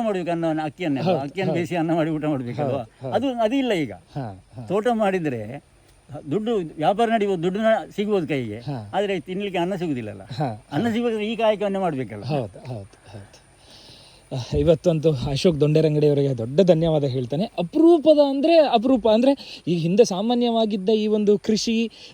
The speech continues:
Speaker 2: ಪದ್ಧತಿ ಇವತ್ತು ಮಾಯವೇ ಆಗಿದೆ. So ಹೀಗಿರುವಾಗ ಒಂದು ಅಪರೂಪದ ಒಂದು ಕುಟುಂಬವನ್ನ ಪರಿಚಯ ಮಾಡಿದ್ದು, ಅಪರೂಪದ ಒಂದು ವಾತಾವರಣಕ್ಕೆ ಕರ್ಕೊಂಡು ಬಂದ ನಿಮ್ಗೆ ಧನ್ಯವಾದವನ್ನ ಹೇಳ್ತೇನೆ. So ಇವ್ರ ಜೊತೆಗೆ ಇವತ್ತು ಇವರು ಉಳುಮೆ ಮಾಡುವಾಗ ಆಗಿರ್ಬೋದು, ಅಥವಾ ಬೇರೆಯವರ ಮನೆ, ಹಟ್ಟಿ,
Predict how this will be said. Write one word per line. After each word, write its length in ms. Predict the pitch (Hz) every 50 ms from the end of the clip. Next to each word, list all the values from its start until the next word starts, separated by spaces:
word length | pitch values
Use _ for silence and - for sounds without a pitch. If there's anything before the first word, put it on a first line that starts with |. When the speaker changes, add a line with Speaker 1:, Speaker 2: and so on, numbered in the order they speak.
| _
Speaker 2:
ಪದ್ಧತಿ 400 | - 196 180 175 226 208 - 262
ಇವತ್ತು 880 | 294 392 - 214 190 220 226 202 - 247 247 240 233 226 220 208 190 170
ಮಾಯವೇ 420 | 151 139 139 180 220 226 233 233
ಆಗಿದೆ. 340 | 214 180 156 147 127 139 180
So 260 | - - - 190 165
ಹೀಗಿರುವಾಗ 520 | 139 175 214 202 226 214 208 208 196 180
ಒಂದು 160 | 196 185 170 143
ಅಪರೂಪದ 580 | 135 135 - 196 220 247 262 226 - 247 226
ಒಂದು 220 | 233 220 196 180 -
ಕುಟುಂಬವನ್ನ 440 | - 165 - 180 175 160 160 156 143 -
ಪರಿಚಯ 280 | 151 143 139 - 147 135
ಮಾಡಿದ್ದು, 480 | 135 135 120 123 110 117 139 143 139 - - - - - -
ಅಪರೂಪದ 440 | 151 147 190 226 240 220 247 233 226
ಒಂದು 240 | 220 208 190 170
ವಾತಾವರಣಕ್ಕೆ 640 | 151 151 165 185 - 240 226 220 214 196 170 - 165
ಕರ್ಕೊಂಡು 340 | - 165 151 - 190 180 165
ಬಂದ 160 | 156 151 147
ನಿಮ್ಗೆ 380 | 147 147 147 160 156 147 156 135
ಧನ್ಯವಾದವನ್ನ 560 | 120 120 147 175 190 180 165 151 151 147 131
ಹೇಳ್ತೇನೆ. 800 | 117 107 143 151 139 - 127 123 160 262 - - - - - - - -
So 60 | 156
ಇವ್ರ 260 | 147 151 175 196 202
ಜೊತೆಗೆ 460 | 165 185 170 151 190 165 165 196 220
ಇವತ್ತು 420 | 220 185 175 160 170 165 - 175 170
ಇವರು 200 | 160 156 147 143
ಉಳುಮೆ 280 | 135 139 160 170 175
ಮಾಡುವಾಗ 400 | 165 165 160 156 151 151 147 143
ಆಗಿರ್ಬೋದು, 560 | 147 147 143 143 139 131 139 139 135 151 151
ಅಥವಾ 200 | 143 139 151 151
ಬೇರೆಯವರ 380 | 135 131 147 143 151 147 143 143
ಮನೆ, 380 | 139 139 147 147 147 143 147 143
ಹಟ್ಟಿ, 520 | 120 147 135 - - 147 143 143 131